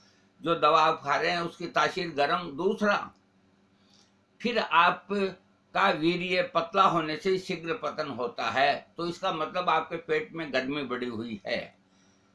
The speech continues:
मूल कारण पे जाना चाहिए, तो पेट की गर्मी को शांत करने के लिए ठंडी वस्तुओं का सेवन करेंगे तो बीमारी अपने आप कोसों भग जाएगी। इसके अलावा कैसा भी पेट में दर्द हो, appendix side नहीं होना चाहिए।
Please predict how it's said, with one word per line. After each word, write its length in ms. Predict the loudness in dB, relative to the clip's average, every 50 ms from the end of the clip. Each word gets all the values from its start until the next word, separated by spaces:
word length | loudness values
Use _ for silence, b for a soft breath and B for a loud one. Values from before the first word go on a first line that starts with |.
| _ _ _ _ -4
मूल 240 | 0 2 2 0 0
कारण 380 | 0 2 4 4 4 2 -2 -2
पे 160 | -2 0 0 2
जाना 320 | 2 0 0 0 -2 -4
चाहिए, 340 | -6 -6 -6 -4 -2 -4 -4
तो 320 | -6 -8 _ _ -6 -6 -4
पेट 320 | -2 0 0 0 0 -2
की 120 | -6 -6 -2
गर्मी 360 | 2 2 2 2 0 -2 -4 -2
को 400 | -2 0 2 2 2 0 -2 _ _ _ _ _ _ _ -12
शांत 340 | -4 0 0 0 0 -2 -2
करने 340 | -2 -2 -2 0 0 0 2
के 120 | 2 2
लिए 160 | 2 0 -4 -4
ठंडी 340 | -6 -6 -4 -4 -2 0 0
वस्तुओं 380 | 0 0 0 -4 -6 -2 0
का 120 | 0 0 0
सेवन 300 | 0 -4 -4 -4 -4 -4
करेंगे 420 | -2 0 0 0 -2 -2 -2 -2 -2
तो 180 | 0 -2 -4 -2
बीमारी 480 | -4 -4 -2 0 0 0 -2 -4 -6 -4
अपने 340 | -6 -6 -6 -8 -8 -6 -2
आप 240 | -2 -2 -4 -4 -6
कोसों 320 | -6 -6 -6 -6 -6 -6 0
भग 240 | 0 0 0 0 0
जाएगी। 440 | 0 0 0 0 -4 -6 -8 -8 -10 -12 _ _ _ _ _ _ _ _ _ _ _ _ _ _ b b b b b b b b b b b b -4
इसके 280 | -4 -4 -4 0 2 2
अलावा 360 | 4 4 6 6 8 8 6 6
कैसा 340 | 4 2 2 4 4 4 4
भी 120 | 4 2 -2
पेट 300 | 0 2 0 0 0 -2
में 220 | -6 -6 -6 -2 2
दर्द 280 | 4 4 4 4 0 -6
हो, 420 | -4 -4 -2 -2 -2 -2 -4 -8 _ _ _ _ -10
appendix 500 | -8 -6 -4 -4 -4 -4 -6 -8 -6 -4
side 220 | -4 -4 -2 -2
नहीं 160 | -2 -2 -2
होना 240 | -2 -4 -4 -4 -6 -8
चाहिए। 380 | -8 -10 -8 -6 -6 -6 -6